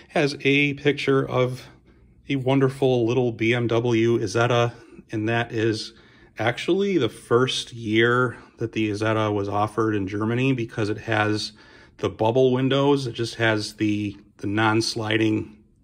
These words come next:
the non-sliding windows, making it more like a bubble car. Now, this is what the original Isetta actually looks like. It's personally my favorite version of it.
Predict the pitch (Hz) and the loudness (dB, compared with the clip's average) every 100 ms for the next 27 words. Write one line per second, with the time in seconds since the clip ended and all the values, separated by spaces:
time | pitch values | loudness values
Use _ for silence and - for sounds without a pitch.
0 | _ _ - 110 107 - 113 104 107 104 | _ _ -8 -4 -4 -4 -4 -2 -2 -2
1 | 101 101 98 110 104 101 98 110 101 101 | -2 -4 -4 -6 -4 -4 -6 -4 -4 -4
2 | 101 92 104 101 - 101 - - - - | -4 -4 -4 -4 -8 -10 -10 -14 -20 -20
3 | - - _ - 127 101 117 123 107 104 | -20 -20 _ -14 -10 -6 -8 -6 -4 -4
4 | 107 107 107 110 107 98 98 107 101 98 | 0 2 2 2 0 0 0 0 0 -4
5 | 101 - 104 101 101 - 98 90 - _ | -8 -8 -4 -4 -4 -8 -10 -12 -20 _
6 | - - - _ - 202 190 120 107 107 | -20 -20 -20 _ -4 -2 -2 -2 0 0
7 | 98 - 107 95 98 - 113 110 123 120 | -2 -2 -4 -2 -6 -10 -8 -2 0 2
8 | 107 104 107 101 104 107 | 0 -2 -4 -4 -4 -4